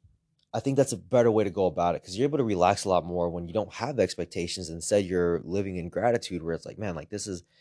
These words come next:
instead of thinking, "Oh, what are they thinking?" or "What should I say? I'm afraid," or anything like that, being more like,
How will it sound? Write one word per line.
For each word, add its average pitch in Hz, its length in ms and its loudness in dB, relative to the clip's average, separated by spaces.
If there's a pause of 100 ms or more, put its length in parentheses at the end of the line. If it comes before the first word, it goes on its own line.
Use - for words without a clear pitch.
(120)
instead 135 160 0
of 123 40 2
thinking, 110 180 0
"Oh, 127 200 4
what 117 180 2
are 120 40 2
they 110 80 0
thinking?" 139 340 -6
or 107 120 -2
"What 113 140 0
should 104 100 -6
I 98 60 -4
say? 127 320 2
I'm 95 240 -4
afraid," 131 380 0
or 101 120 2
anything 120 220 -2
like 98 160 -4
that, 170 260 0 (500)
being 113 260 -2
more 104 400 6 (420)
like, 90 340 0